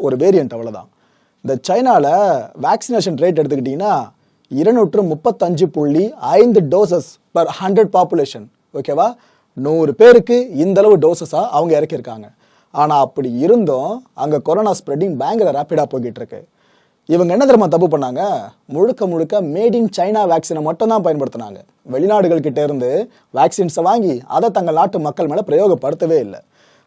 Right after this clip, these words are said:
மத்த பொருட்களை டூப்ளிகேட்டை தயாரிச்சா ஓகே, ரைட்டு, காசு விஷயம் போயிடும். வேக்சின்ல ஏதாவது கொஞ்சம் குளறுபடி ஆச்சுன்னா என்ன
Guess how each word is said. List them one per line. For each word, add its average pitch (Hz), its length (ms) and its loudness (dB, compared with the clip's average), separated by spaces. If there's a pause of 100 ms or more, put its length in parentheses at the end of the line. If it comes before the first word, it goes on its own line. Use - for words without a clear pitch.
மத்த 123 420 0
பொருட்களை 208 460 2
டூப்ளிகேட்டை 185 480 4
தயாரிச்சா 165 300 2 (120)
ஓகே, 208 240 2
ரைட்டு, 170 240 2 (640)
காசு 202 300 4
விஷயம் 135 300 -8 (120)
போயிடும். 160 340 -2 (500)
வேக்சின்ல 220 460 -2 (140)
ஏதாவது 196 340 2
கொஞ்சம் 165 220 -2
குளறுபடி 170 400 0
ஆச்சுன்னா 160 280 -10 (400)
என்ன 160 100 -8